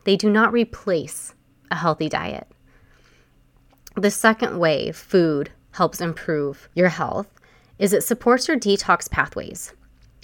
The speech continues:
Let's say you're dealing with mold illness or heavy metal toxicity or Lyme or E B V or parasites.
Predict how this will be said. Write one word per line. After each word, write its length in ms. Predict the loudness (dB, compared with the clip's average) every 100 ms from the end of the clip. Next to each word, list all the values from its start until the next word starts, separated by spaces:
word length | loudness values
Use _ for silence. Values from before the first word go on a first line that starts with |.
| -20 _ _ _ 2
Let's 260 | 2 2
say 460 | -2 4 6 6 4
you're 280 | 4 2 2
dealing 640 | 2 0 2 0 0 2
with 340 | 4 4 0
mold 380 | 0 4 4 4
illness 600 | 2 0 -2 -4 -4 -6
or 460 | -2 0 2 2 0
heavy 300 | 0 2 4
metal 360 | 4 4 4
toxicity 920 | 2 -4 -6 -10 -4 -2 0 0 -2 -2
or 400 | -2 -4 -4 -4
Lyme 680 | 2 4 6 4 2 -2 -4
or 320 | -4 -4 -4 2
E 180 | 4
B 160 | 6 4
V 420 | 2 2 2 0
or 200 | 0 -2
parasites. 800 | -2 2 4 4 2 0 0 -8